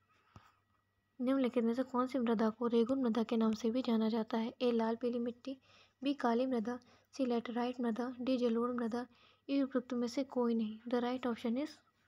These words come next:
B, काली मृदा। ट्वेंटी एट, नवनिर्वाचित सत्रहवीं सो-,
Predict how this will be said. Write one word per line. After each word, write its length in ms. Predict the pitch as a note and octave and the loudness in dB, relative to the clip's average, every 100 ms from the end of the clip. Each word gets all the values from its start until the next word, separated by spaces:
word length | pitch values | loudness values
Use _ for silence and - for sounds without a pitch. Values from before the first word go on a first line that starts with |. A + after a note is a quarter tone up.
| _ | _
B, 220 | A3+ A3+ A3 | -2 -2 -2
काली 240 | - A#3 A#3 | 0 2 2
मृदा। 340 | A3 A3 A#3 - _ _ _ _ _ _ _ - | 0 -4 -6 -8 _ _ _ _ _ _ _ -2
ट्वेंटी 300 | A#3+ A3+ B3 | 0 2 2
एट, 240 | B3+ A3+ - - - - - - | 0 -2 -4 -18 -20 -20 -12 0
नवनिर्वाचित 720 | C4+ C#4+ B3+ A3+ A3 A3 B3 | 2 4 6 6 4 2 -2
सत्रहवीं 480 | - A#3 - A#3 C4+ | -2 -2 0 0 0
सो-, 280 | - A#3 | 2 0